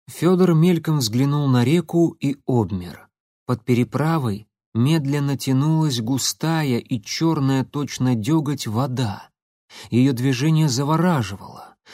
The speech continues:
Казалось, огромная змея творит гипнотизирующий танец перед жертвой. Полкан толкнул Фёдора в плечо. "Чего застыл?" и поскакал вперёд.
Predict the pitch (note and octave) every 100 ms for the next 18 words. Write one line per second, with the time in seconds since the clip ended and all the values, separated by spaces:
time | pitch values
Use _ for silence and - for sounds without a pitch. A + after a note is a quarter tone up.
0 | - B2+ A2+ D3+ D#3 - - _ - A2+
1 | A#2 E3+ F3 E3 E3 C#3+ A2 B2+ C#3 C3+
2 | F#3 F3+ - _ _ _ A#2+ C#3 E3 F#3
3 | C3 D3+ D#3 D#3 - B2+ D#3+ F#3 F#3 E3
4 | - E3+ - G3+ F#3+ C3 A2+ - B2+ B2+
5 | A#2 G#2+ B2 G2 - F2 - _ _ _
6 | _ _ _ _ _ - A#2 A2 C#3 C#3+
7 | B2 B2+ A#2+ C3 C3+ A#2+ C3+ B2 B2 A2+
8 | B2+ B2 - A2 G#2 - - - B2+ C3
9 | C3+ C#3 - - G3 B2+ - _ _ -
10 | A#2+ B2 B2 A2+ C3 A#2 - A#2 G#2 -